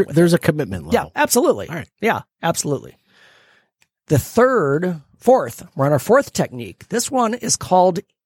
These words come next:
Speaker 2: image streaming. Um, so I, I kind of compare this to, like, when you read a novel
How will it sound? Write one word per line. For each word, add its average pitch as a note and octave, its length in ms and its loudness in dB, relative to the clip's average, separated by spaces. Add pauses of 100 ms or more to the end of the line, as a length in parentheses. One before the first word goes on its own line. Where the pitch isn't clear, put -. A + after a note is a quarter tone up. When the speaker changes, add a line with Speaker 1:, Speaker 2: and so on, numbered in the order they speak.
Speaker 2:
image A3+ 400 2
streaming. E2+ 560 -10 (920)
Um, B2 420 0 (1200)
so F#3 320 2
I, F3 240 -10
I E3+ 100 0
kind C4 260 -2
of B3+ 100 -2
compare F3 520 2
this D#3+ 200 2
to, E3 80 -2
like, D3 240 2
when D3 160 0
you D#3 140 2
read D3 200 2
a C#3+ 80 2
novel B2 640 -4